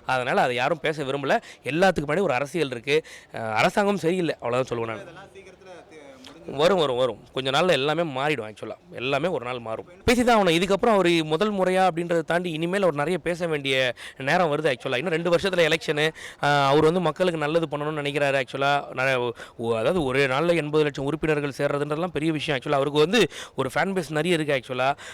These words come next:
ஆஹ், அவர் வந்து சினிமா ஸ்டார், அதை தாண்டி வந்து பாத்தீங்கன்னா நிறைய நல்ல விஷயங்கள் பண்ணிட்டு இருக்காரு. நம்ம பார்த்து தான் இருக்க நிறைய நியூஸ்ல எல்லாம் கூட அன்னதானம் போடுறாங்க. அவங்க வ-, தொண்டர்கள்லாம் நிறைய பேர் நிறைய சேவைகள் செய்றாங்க.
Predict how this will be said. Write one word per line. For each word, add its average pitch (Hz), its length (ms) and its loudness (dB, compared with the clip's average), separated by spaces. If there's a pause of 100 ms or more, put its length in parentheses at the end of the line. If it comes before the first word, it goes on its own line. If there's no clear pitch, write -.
ஆஹ், 123 200 0
அவர் 127 160 2
வந்து 185 180 0
சினிமா 180 300 0
ஸ்டார், 170 260 0
அதை 143 220 0
தாண்டி 180 340 0
வந்து 160 220 -2
பாத்தீங்கன்னா 156 300 -2
நிறைய 139 120 -6
நல்ல 139 180 -2
விஷயங்கள் 135 380 -4
பண்ணிட்டு 135 240 -6
இருக்காரு. 131 200 -2
நம்ம 127 160 -6
பார்த்து 143 260 -4
தான் 147 100 0
இருக்க 131 180 -2
நிறைய 127 140 -4
நியூஸ்ல 131 320 -4
எல்லாம் 127 160 -4
கூட 123 140 -2 (280)
அன்னதானம் 131 460 -2
போடுறாங்க. 127 320 0
அவங்க 127 300 -2
வ-, 120 260 -4 (220)
தொண்டர்கள்லாம் 131 640 0
நிறைய 127 160 -2
பேர் 131 260 -2
நிறைய 131 160 -4
சேவைகள் 139 460 -2
செய்றாங்க. 127 320 -2